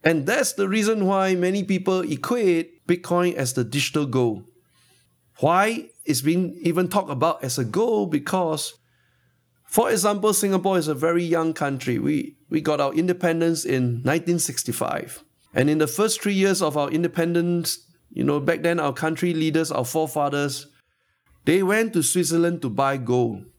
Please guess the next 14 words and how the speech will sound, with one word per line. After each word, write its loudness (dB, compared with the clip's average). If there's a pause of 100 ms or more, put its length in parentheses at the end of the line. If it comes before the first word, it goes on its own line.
(120)
for 0
one 2
single 0
purpose, -4 (120)
to 2
hedge -2
against 0 (460)
the 2
new 2
currency 0
called -2
the -2
Singapore 0
dollar. -6